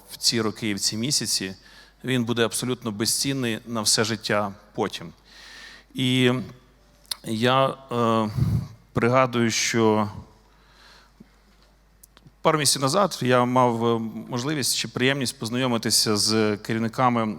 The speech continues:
однієї з найкрутіших наших компаній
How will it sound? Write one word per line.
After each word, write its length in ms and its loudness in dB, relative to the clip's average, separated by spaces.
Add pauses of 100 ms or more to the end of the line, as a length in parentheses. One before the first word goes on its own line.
однієї 500 2
з 100 0
найкрутіших 720 -2 (540)
наших 360 -2
компаній 560 -2